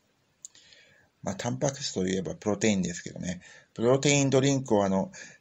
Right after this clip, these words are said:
三百六十五日、毎食全部飲んでるでもいいかどうかっていうことですね。まあ、どうでしょう。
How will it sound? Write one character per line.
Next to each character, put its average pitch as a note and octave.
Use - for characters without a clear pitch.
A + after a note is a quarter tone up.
三 D#3+
百 A#2
六 G#2+
十 A2
五 A2
日、 G#2+
毎 C3+
食 -
全 F3+
部 B2+
飲 A2
ん G2+
で G#2
る D#3+
で C3+
も C3+
い A2+
い -
か D3
ど C3
う G#2
か A#2+
っ -
て -
い -
う -
こ -
と -
で -
す -
ね。 C3
ま G#2+
あ、 -
ど C3+
う C#3
で C3
し -
ょ -
う。 -